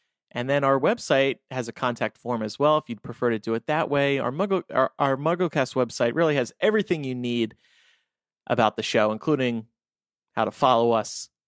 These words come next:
and how to like us on Facebook. And don't forget our Patreon.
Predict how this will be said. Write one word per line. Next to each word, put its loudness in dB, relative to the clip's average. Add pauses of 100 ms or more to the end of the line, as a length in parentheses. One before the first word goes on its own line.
(100)
and -8
how -4
to -6
like -6
us -8 (260)
on -10 (460)
Facebook. -10 (1500)
And 0
don't 4
forget 2
our 4
Patreon. -2